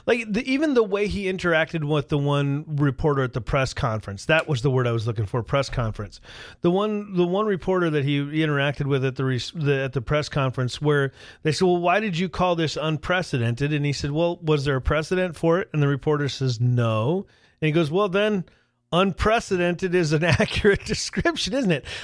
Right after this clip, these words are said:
Like, he's come out as kind of the, the, um, the, the, the lone adult in the room.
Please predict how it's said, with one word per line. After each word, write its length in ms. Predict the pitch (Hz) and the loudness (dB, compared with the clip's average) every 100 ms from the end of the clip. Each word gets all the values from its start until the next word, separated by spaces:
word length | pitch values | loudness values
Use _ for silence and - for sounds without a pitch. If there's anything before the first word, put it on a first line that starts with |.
| - | -4
Like, 100 | 208 | 2
he's 320 | 277 311 - | 4 4 2
come 240 | - 240 | -2 0
out 240 | 202 208 202 | 2 2 2
as 320 | 185 180 147 | 2 2 0
kind 280 | - 190 190 | -4 -2 0
of 160 | 165 | 0
the, 320 | 156 165 156 139 _ - _ _ | 2 2 2 -2 _ -20 _ _
the, 560 | 147 175 165 156 151 135 | 0 2 2 2 2 2
um, 400 | 127 123 120 - _ _ _ _ | 2 -2 -4 -8 _ _ _ _
the, 440 | 165 170 160 151 - _ | 2 4 4 0 -8 _
the, 260 | 180 147 156 | -8 0 0
the 260 | 156 151 156 | 2 2 2
lone 400 | 151 175 208 190 | 4 4 2 2
adult 520 | 151 135 165 190 - | 0 2 2 2 -2
in 140 | 165 156 | -2 2
the 100 | 143 | 2
room. 320 | 135 127 113 | 2 0 -2